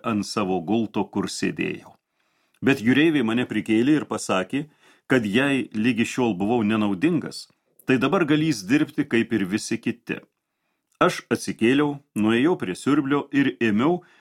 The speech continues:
uoliai pumpuoti. Tuo tarpu keli nedidukai krovinių laivai,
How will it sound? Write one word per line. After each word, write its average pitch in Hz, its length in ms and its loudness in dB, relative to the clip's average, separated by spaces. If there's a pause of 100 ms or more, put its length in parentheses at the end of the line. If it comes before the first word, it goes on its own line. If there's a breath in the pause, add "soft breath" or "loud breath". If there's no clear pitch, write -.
(140 soft breath)
uoliai 156 440 2
pumpuoti. 147 720 -6 (840)
Tuo 123 120 2
tarpu 113 360 0
keli 120 300 0
nedidukai 110 600 0
krovinių 110 520 0
laivai, 107 400 0